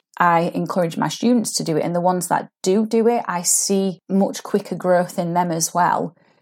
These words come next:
So it's really good to do that because when you start to understand yourself,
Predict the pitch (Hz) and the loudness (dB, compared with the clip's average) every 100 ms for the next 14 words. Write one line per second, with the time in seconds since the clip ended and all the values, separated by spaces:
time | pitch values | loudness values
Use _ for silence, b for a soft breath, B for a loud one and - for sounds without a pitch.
0 | b - 180 175 - 190 208 214 208 202 | b 0 0 0 -2 2 4 2 0 -2
1 | - 160 185 208 190 165 - - 185 - | -4 -6 0 2 2 0 -2 -6 -6 -2
2 | 190 220 - 180 - - 196 170 226 285 | 0 0 0 -2 -2 0 0 0 0 0
3 | 220 - - - 185 214 | 0 -2 0 2 2 0